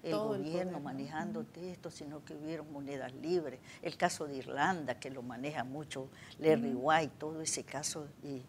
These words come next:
Speaker 1: no las monedas libres, lo que puede ser, lo que significa la inflación. Nosotros no, la inflación era
Speaker 2: ¿Qué era eso, no?
Speaker 1: uno
Speaker 2: ¿Cómo se come la
Speaker 1: exacto,
Speaker 2: inflación?
Speaker 1: lógico. Entonces, que era una moneda libre,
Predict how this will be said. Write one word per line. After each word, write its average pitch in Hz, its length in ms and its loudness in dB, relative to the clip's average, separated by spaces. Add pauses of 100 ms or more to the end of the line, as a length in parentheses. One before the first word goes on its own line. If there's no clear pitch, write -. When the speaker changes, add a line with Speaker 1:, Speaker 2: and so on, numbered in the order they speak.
(220)
Speaker 1:
no 165 160 -4
las 143 140 -8
monedas 135 580 -4
libres, 151 400 -6
lo 127 140 -12
que 131 100 -8
puede 131 320 -8
ser, 160 260 -4
lo 151 120 -8
que - 80 -6
significa 190 520 -6
la 175 100 0
inflación. 151 760 -4 (480)
Nosotros 180 460 -8
no, 165 280 -6
la 143 100 -8
inflación 175 580 -8 (380)
era 175 200 -2
Speaker 2:
¿Qué 269 80 6
era 262 180 4
eso, 226 360 0
no? 202 120 2
Speaker 1:
uno - 40 4
Speaker 2:
¿Cómo 220 160 0
se 180 140 2
come 226 280 8
la 285 100 6
Speaker 1:
exacto, - 20 4 (320)
Speaker 2:
inflación? 185 180 0
Speaker 1:
lógico. 180 840 -2 (460)
Entonces, 180 760 -8
que 190 160 -8
era 196 100 -8
una 190 200 -10
moneda 160 520 -10
libre, 156 580 -6